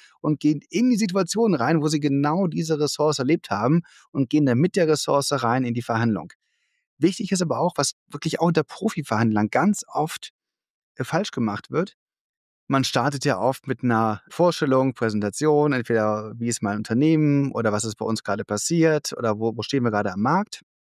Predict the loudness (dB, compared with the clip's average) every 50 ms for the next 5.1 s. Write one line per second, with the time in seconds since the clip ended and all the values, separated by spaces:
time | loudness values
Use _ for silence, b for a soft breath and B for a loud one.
0 | _ _ _ _ _ _ _ _ _ _ _ -2 -2 -2 0 0 0 0 0 -2
1 | -2 -2 -2 0 2 4 2 2 0 -2 -2 0 2 2 2 0 0 0 0 2
2 | 2 0 -2 -6 -8 -10 -10 -8 -6 -4 -2 -2 -2 -2 -2 -4 -4 -4 -4 -6
3 | -6 -6 -6 -6 -6 -4 -4 -4 -4 -4 -6 -6 -6 -8 -10 -12 -16 _ b b
4 | b b b -6 -2 0 2 2 2 2 0 -2 -2 0 2 4 4 4 4 2
5 | 0